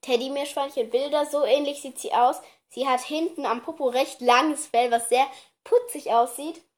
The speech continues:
Sie ist weiß, so ein bisschen mit dunkelbraun und auch so einem helleren Braun. Kommen wir zu ihrer Mutter, Bonbon. Die hat glattes Haar, wie fast alle Meerschweinchen bei mir.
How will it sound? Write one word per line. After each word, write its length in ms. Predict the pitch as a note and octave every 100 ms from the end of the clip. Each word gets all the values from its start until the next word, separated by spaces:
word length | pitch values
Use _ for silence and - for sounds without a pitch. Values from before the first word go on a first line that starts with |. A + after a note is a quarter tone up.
| _ _ _
Sie 200 | - C4+
ist 420 | - C4+ C#4+ - A3 G#3+
weiß, 680 | G#3 G#3 A3+ D#4+ G4 - -
so 340 | A#3+ A#3+ A3+
ein 60 | A3+
bisschen 280 | A3+ A#3+ A3+
mit 200 | G#3 -
dunkelbraun 640 | C#4 F4+ D#4 - C4+ C4
und 40 |
auch 140 | - -
so 100 | A3
einem 140 | G3+
helleren 500 | G#3+ - G3 F#3+ G3+
Braun. 480 | G3+ - D#3+ E3 C3+ - _ _ _ - _ _ -
Kommen 240 | D4+ D4+
wir 100 | C#4+
zu 100 | -
ihrer 160 | A3 G3
Mutter, 540 | G#3 A3+ E4+ E4+ F4
Bonbon. 540 | - F3 G3+ A3 D4 D#4+
Die 180 | C4 C4+
hat 320 | B3+ - -
glattes 520 | G3+ G3 G3+ E4+ E4+
Haar, 200 | B3 A#3+
wie 100 | B3
fast 360 | B3 D4 D4 -
alle 220 | A3+ A#3+
Meerschweinchen 800 | A#3+ G#3+ - A3+ A3+ - A#3+ B3
bei 140 | A#3
mir. 300 | B3+ B3+ C#4